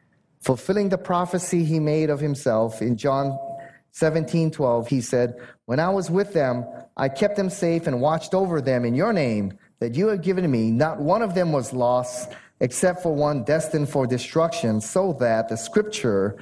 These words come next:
may be fulfilled." You see, Jesus accomplished everything that he wanted to do. Instead of running, he chose to meet his enemies and stay there.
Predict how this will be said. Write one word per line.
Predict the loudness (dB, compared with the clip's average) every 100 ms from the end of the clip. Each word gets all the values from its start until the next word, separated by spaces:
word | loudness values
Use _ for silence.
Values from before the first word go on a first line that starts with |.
| -20 -20 _
may | -2 0 0
be | 0 -2
fulfilled." | -2 -4 0 2 2 0 -2
You | -4
see, | -2 0 0 -2 -8 _ _ _ -6
Jesus | -2 0 0 -2 -4 -10 -12 -16 _ _ -2
accomplished | 0 0 -2 0 0 -2 -2 -2 -2 -6 -12 -20 _ _ -4
everything | 0 2 0 0 0 0 -4 -8 _ _ -4
that | -2 -2
he | -2 -2 0 0
wanted | 0 0 2 0 0
to | -2 0
do. | 0 0 -2 -6 -18 _ _ _ _ -4
Instead | -4 -2 0 0
of | 0
running, | -2 0 -2 -6 -10 _ _ _
he | 0 0
chose | 2 0 2 0 -2 -6 -10 -14 -6
to | 0
meet | 2 4 2 2 -2 -4
his | -4 0
enemies | 0 0 0 0 -2 -6 -10 -2
and | 0 0
stay | -2 0 0 2
there. | 0 0 -4 -10